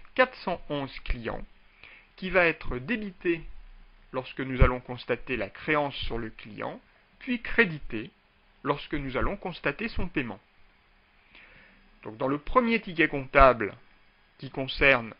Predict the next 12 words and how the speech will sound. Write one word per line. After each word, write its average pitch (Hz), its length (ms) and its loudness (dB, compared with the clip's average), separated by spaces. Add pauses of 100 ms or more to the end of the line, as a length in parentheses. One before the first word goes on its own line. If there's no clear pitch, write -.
le 123 140 -2
journal 117 480 -2
de 101 60 -10
vente, 143 540 -2 (200)
nous 139 180 0
allons 131 320 6 (140)
enregistrer 160 880 2 (440)
la 135 140 6
vente 127 540 -2 (320)
faite 240 240 6
au 180 60 -2
client 117 520 -4